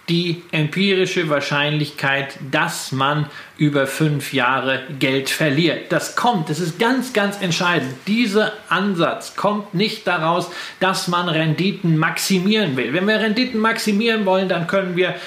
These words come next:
hundert Prozent Aktien machen und dann machen wir eine Momentum-Strategie darüber.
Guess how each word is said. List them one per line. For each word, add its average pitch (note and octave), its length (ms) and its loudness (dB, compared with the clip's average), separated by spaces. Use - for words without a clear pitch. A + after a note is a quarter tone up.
hundert G#3 320 0
Prozent F3 400 0
Aktien G3 320 2
machen F3 240 0
und D#3+ 80 0
dann D3+ 140 2
machen D#3+ 180 2
wir E3 80 2
eine D#3 100 2
Momentum-Strategie F3 1000 0
darüber. D#3 420 2